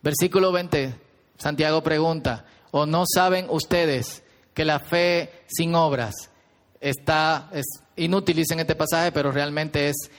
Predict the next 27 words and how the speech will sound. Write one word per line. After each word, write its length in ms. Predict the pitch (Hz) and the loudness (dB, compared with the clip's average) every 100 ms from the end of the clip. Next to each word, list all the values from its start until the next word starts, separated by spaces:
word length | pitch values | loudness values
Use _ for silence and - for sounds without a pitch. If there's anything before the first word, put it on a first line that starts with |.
| - | -6
está 300 | 143 - 156 | -4 0 0
muerta. 480 | 156 170 - 208 - | 2 0 2 0 0
Y 100 | 165 | 0
dice 280 | 196 233 175 | 2 2 0
en 100 | 165 | 2
el 100 | 160 | 0
versículo 680 | 156 143 165 175 170 160 143 - - | 0 0 2 2 4 2 -2 -10 -10
veintiséis 720 | - 165 165 160 165 165 156 131 - - _ | -4 -2 0 0 2 2 0 -4 -10 -20 _
también, 680 | 160 151 160 160 151 139 131 - | -2 0 0 2 0 -2 -8 -10
"¿No 140 | 160 175 | -2 0
saben 280 | 185 185 190 | 2 2 2
ustedes 440 | 185 - 151 156 156 - | 0 2 2 2 -2 -6
que 100 | - | -4
la 140 | 151 143 | 0 0
fe 240 | - 170 | 0 0
sin 240 | 175 180 175 | 0 0 2
obras 480 | 151 135 139 - - _ _ _ | 0 0 -2 -6 -14 _ _ _
está 760 | 139 135 - 151 151 156 - - - _ | -8 -6 0 2 2 0 -4 -16 -20 _
muerta?". 460 | 147 165 151 131 143 - - | 0 0 0 -2 -6 -6 0
Y 60 | |
aquí 220 | 190 190 247 | 0 4 4
debemos 340 | 285 302 294 | 4 4 2
hacer 300 | 269 - 254 | 2 2 2
un 100 | 262 | 4
paréntesis 460 | 262 240 202 202 196 | 2 2 2 2 2
para, 800 | 185 190 185 185 170 - - - | 2 4 4 4 0 -4 -10 0
para, 1080 | 185 180 185 180 180 180 175 170 - - | 2 4 4 4 4 4 4 2 -2 -20